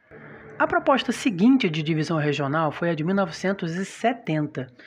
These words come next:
com cinco grandes regiões, mas ainda não era a proposta regio-, de divisão regional que a gente conhece. Por exemplo,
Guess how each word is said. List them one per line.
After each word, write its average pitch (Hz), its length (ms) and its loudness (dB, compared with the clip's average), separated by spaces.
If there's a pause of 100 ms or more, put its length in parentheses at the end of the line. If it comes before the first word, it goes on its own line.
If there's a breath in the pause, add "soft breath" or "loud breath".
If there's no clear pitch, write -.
(680 loud breath)
com 240 320 2
cinco 349 500 0
grandes 165 360 0
regiões, 135 680 -2 (460 loud breath)
mas 226 520 2
ainda 285 720 4
não 240 360 2
era 214 400 4 (200)
a 180 80 -2
proposta 165 760 0
regio-, 170 460 0
de 156 140 -4
divisão 151 320 0
regional 180 440 0
que 247 100 -4
a 226 40 2
gente 226 200 -2
conhece. 170 580 -2
Por 190 140 2
exemplo, 143 500 -2